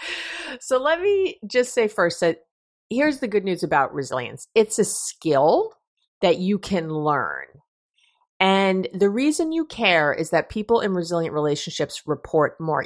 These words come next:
ease, satisfaction, contentment. They have better physical health and deeper connection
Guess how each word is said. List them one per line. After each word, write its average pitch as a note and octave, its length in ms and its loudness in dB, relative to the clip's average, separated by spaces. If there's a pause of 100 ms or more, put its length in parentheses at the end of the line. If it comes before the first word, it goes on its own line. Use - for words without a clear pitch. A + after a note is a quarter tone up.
ease, A3+ 580 -4 (120)
satisfaction, G3+ 1080 0 (220)
contentment. G3+ 920 -4 (280)
They D3 80 -2
have D3+ 200 0
better - 160 -4 (100)
physical A3 360 0
health A3 260 4 (540)
and F3 240 4 (640)
deeper G3+ 520 4
connection - 680 -4